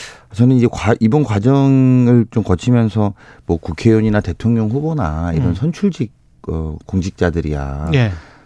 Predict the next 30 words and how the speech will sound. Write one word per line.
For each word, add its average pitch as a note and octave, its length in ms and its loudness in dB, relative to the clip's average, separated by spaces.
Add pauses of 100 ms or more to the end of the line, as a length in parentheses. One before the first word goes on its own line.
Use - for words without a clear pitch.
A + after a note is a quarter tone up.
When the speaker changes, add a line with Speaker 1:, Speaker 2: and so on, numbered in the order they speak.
(140)
Speaker 1:
과거의 F2+ 380 2
사생활도 G#2 680 -4
필요하면 G#2 480 -4
검증도 F2+ 520 -2
해야 F#2+ 180 -6
되고 D2 520 -8
또 B2+ 80 -2
Speaker 2:
음. G#2+ 40 -4
Speaker 1:
그런 G2 260 -2
어떤 G2+ 280 -2
판단, C3 380 -4 (360)
이 G2+ 100 -2
사람의 A#2 520 0
그런 G2+ 240 -4
사생활이 A2+ 720 -4 (320)
어떤 A2 400 0
영향을 G2 380 0
미치는지 E2 480 -2
공직에 G#2 480 0
나가면 F2+ 420 0
문제가 F2+ 380 0
될 B2+ 100 0
수 - 160 -8
있기 D2+ 160 -8
때문에 G#2 640 -4 (100)
Speaker 2:
예. B2 300 0
Speaker 1:
그런 A2 180 0
것들을 G#2 280 -2
정말 F2+ 400 -2
지적하고 D3 840 -4